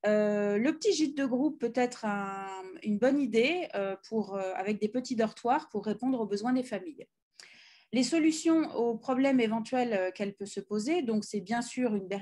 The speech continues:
une baignade surveillée avec, euh, vigilance. Il peut y avoir des solutions en termes de, de prix, euh, créées, notamment par exemple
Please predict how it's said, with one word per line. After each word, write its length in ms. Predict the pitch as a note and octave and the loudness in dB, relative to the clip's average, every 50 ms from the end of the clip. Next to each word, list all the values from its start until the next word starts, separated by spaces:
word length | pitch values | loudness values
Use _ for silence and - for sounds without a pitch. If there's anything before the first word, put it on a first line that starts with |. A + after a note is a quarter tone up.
| G3+ F#3+ G3+ - | -4 -4 -6 -4
une 160 | G#3 G3+ G3+ | -4 -4 -2
baignade 580 | F#3 G#3 G#3+ G#3 G3+ G3+ G3+ F#3+ F3 F3 E3+ - _ _ - F3 | 0 0 0 0 0 -2 -2 -4 -4 -6 -8 -10 _ _ -16 -16
surveillée 600 | F3+ - - G3 F#3 F#3 G3+ F#3+ G3 G#3+ A3 G3+ | -12 -10 -10 -8 -8 -6 -8 -4 -2 -2 -2 -2
avec, 380 | - F3+ E3+ F#3 F#3 F3+ - - | -2 -4 -6 -6 -8 -8 -8 -8
euh, 260 | F3 E3+ E3 D#3 - - - | -8 -8 -8 -8 -10 -12 -14
vigilance. 800 | E3 E3+ G3 G3 - G3+ G3+ A3 C4 D#4+ - - - - - _ _ - - - - - - - - _ - | -12 -10 -8 -8 -6 -4 -2 0 0 0 -2 -4 -6 -10 -12 _ _ -20 -20 -20 -20 -20 -20 -20 -20 _ -4
Il 200 | B3+ C#4 C4+ - | -2 -2 0 2
peut 160 | E4+ G4 G4 | 2 4 6
y 80 | F4+ E4+ | 6 6
avoir 340 | C#4+ C4 C4+ D4 D4 C#4 | 4 4 4 2 2 2
des 80 | A#3+ B3+ | 2 -2
solutions 720 | A3 - E4+ F4 E4 E4+ E4 - - D#4+ D#4 D#4 D#4 D#4 - - | -2 0 0 2 2 2 0 0 0 0 2 2 2 0 -2 -4
en 120 | A#3 A3+ | -6 -4
termes 320 | A3+ B3 A#3 A3+ A3+ A3 | -2 0 0 2 2 2
de, 240 | G#3+ G#3+ G#3+ G#3 G#3 - _ _ - - - _ - | 2 2 0 0 -2 -6 _ _ -20 -20 -20 _ -8
de 180 | F3+ G#3+ A3 | 0 2 2
prix, 480 | G#3 G#3+ - - - D#4 E4 - - - _ _ _ - - - - _ _ - | 2 2 -2 -2 0 2 2 2 0 -6 _ _ _ -20 -20 -20 -20 _ _ -4
euh, 420 | - G3 G3 G3 G3 F#3+ F#3+ F#3+ F#3+ | -2 0 0 0 0 0 0 -2 -2
créées, 560 | F#3+ - - C4+ C4 B3 B3 C4 D#4 F#4 F4+ - - G#3 G3+ | -4 -4 -2 2 4 4 4 4 4 2 0 -2 -2 0 2
notamment 500 | G#3+ A3 A3 - A3+ A3 A3+ A#3+ B3 A3 | 2 2 2 2 2 4 4 4 2 2
par 200 | A#3 A3 G#3 G#3 | 0 -2 -2 -4
exemple 560 | G#3 G3 G3+ A3 A3 A3+ A3 G#3+ G3 F#3+ | -4 -2 -2 0 0 0 -2 -4 -6 -6